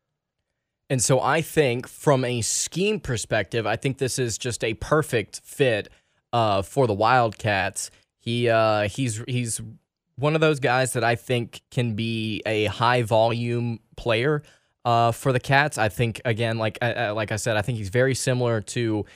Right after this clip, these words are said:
what Wan'Dale Robinson brought to the table this season for the Wildcats, which is, I just think that if you give him the football at any point,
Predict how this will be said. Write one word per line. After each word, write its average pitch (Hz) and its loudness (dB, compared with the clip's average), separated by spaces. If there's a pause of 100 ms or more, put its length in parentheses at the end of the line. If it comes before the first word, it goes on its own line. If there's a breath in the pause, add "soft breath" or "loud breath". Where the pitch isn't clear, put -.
(200 loud breath)
what 110 0
Wan'Dale 120 2
Robinson 117 0
brought 117 0
to 131 -10
the 110 -8
table 110 -2
this 104 -4
season 135 -2
for 131 -4
the 127 2
Wildcats, 131 0
which 113 -6
is, 107 -8
I 120 2
just 110 -4
think 120 -4
that 113 -2
if 117 -6
you 131 -2
give 131 2
him 120 -2
the 113 0
football 101 2 (260 loud breath)
at 120 0
any 123 0
point, 104 -2